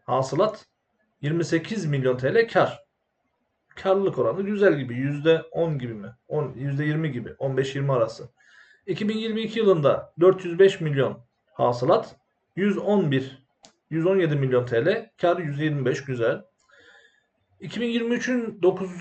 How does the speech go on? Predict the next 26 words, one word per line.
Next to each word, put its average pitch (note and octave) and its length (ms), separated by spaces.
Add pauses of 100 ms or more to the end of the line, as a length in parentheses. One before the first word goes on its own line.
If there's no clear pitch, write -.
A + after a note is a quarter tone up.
aylıklarında C3+ 1040
beş D3 220
yüz D3+ 100
elli D3+ 240
beş F#3 200
milyon C#3 240
hasılat, C3 880
yüz D3+ 180
seksen D3+ 300
sekiz C#3+ 320
milyon B2 300
T A#2+ 200
L F#3 200
kar. D3 300 (720)
Yani B2 220
karlılık D3+ 520
iyi F3+ 200
gibi C3+ 340 (240)
gidiyor C#3 380
gibi, D#3 180
yüzde E3+ 260
yirmi D3+ 300
altısı C3+ 540
halka C#3+ 320
açık - 320
olacaklarmış. B2 960